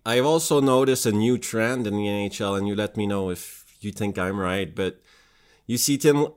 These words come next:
teams like the Islanders, they're basically playing a bigger version of the Devils of the nineties, and now the Dallas Star are a bigger and faster version of the Detroit Red Wings of the, the two thousand.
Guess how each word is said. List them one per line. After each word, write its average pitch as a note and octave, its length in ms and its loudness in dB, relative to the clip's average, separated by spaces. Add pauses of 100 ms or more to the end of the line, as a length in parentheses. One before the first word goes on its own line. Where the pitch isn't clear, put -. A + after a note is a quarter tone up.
teams D#3 300 2
like B2+ 160 4
the A2+ 140 2
Islanders, A2 760 0 (260)
they're C#3 160 0
basically D#3+ 500 0
playing B2 760 2 (160)
a G2+ 120 -4
bigger A#2 440 2
version G#2 600 2
of E2+ 260 -2
the F#2 160 2
Devils F#2 560 0
of D#2+ 140 -4
the F2+ 100 0
nineties, F2 600 -2
and F2 160 -4
now F#2 260 -2
the E2+ 100 -8
Dallas A2+ 480 0
Star A2 600 0 (460)
are G2+ 340 0
a G2 100 0
bigger A2+ 600 4
and F#2+ 140 -2
faster A2 580 0
version G2+ 640 0
of F2 160 -4
the F#2 120 0
Detroit G2+ 580 -2
Red G2 240 -2
Wings F#2 320 -2
of F2 160 -4
the, F2 500 -2
the F2+ 80 -8
two G2+ 200 -10
thousand. F#2 580 -4